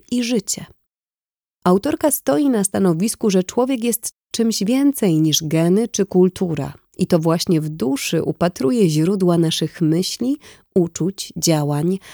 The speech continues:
oraz zdolność do stawiania oporu. Moje badania koncentrowały się wokół nasłuchiwania głosu duszy, tego, który przemawia wprost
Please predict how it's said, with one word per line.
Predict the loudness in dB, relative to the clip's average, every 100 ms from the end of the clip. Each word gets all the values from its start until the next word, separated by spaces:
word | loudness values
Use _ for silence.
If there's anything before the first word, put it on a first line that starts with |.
| -20 -20 _
oraz | 2 4 2
zdolność | 2 2 2 2 2 0 -2 -2
do | 2 2
stawiania | 2 0 2 2 2 0
oporu. | -6 -4 -6 -6 -12 _ _ _ _ _ _ _ _ _ _ _ 0
Moje | 4 6 6
badania | 4 4 2 2
koncentrowały | 0 0 0 2 2 4 2 2
się | 2
wokół | 2 0 2 4
nasłuchiwania | 6 4 2 -2 2 2 4 4 2
głosu | 2 2 2 2 0
duszy, | 2 0 0 -4 -6 -10 _ _ -4
tego, | -2 0 2 0
który | 0 0 4 4
przemawia | 2 2 4 4 2
wprost | 0 -2 2 2 0 -6